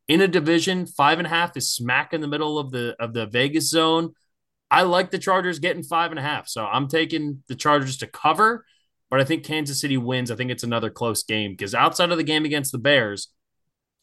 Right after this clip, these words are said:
the Chiefs' offense hasn't looked particularly impressive. And to the Chargers' credit, they've played pretty well defensively against dysfunctional offensive teams. And through this point of the season, you have to at least say that the Chiefs' offense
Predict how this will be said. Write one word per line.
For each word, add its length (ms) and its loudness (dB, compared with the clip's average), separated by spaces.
the 60 -12
Chiefs' 320 -2
offense 400 2
hasn't 300 -6
looked 260 -6
particularly 800 -4
impressive. 720 0
And 380 2
to 100 2
the 80 0
Chargers' 440 0
credit, 400 0
they've 220 -2
played 360 -2
pretty 200 0
well 320 2
defensively 880 -6
against 440 0
dysfunctional 800 0
offensive 360 -4
teams. 340 -4
And 160 -4
through 200 0
this 280 0
point 320 -2
of 160 -6
the 80 -10
season, 640 -4
you 120 2
have 300 0
to 120 2
at 100 0
least 200 -2
say 140 2
that 160 -4
the 80 -8
Chiefs' 320 -2
offense 560 -2